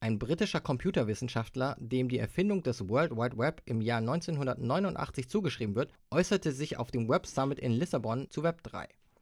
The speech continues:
Er glaubt, dass die Zukunft des Internets in der Dezentralisierung liegt.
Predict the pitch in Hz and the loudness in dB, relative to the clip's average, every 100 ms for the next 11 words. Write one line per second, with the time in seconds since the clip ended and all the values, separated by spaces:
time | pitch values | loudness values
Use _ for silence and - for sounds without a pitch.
0 | - _ - 127 156 208 196 - 127 - | -20 _ -2 4 4 4 2 0 -2 -2
1 | - 226 - 123 170 196 180 135 - 131 | 0 0 0 0 2 4 4 2 0 2
2 | 127 113 147 - 131 113 113 113 110 127 | 2 2 -2 -2 -2 0 0 2 0 0
3 | 143 104 - - | -2 -6 -8 -18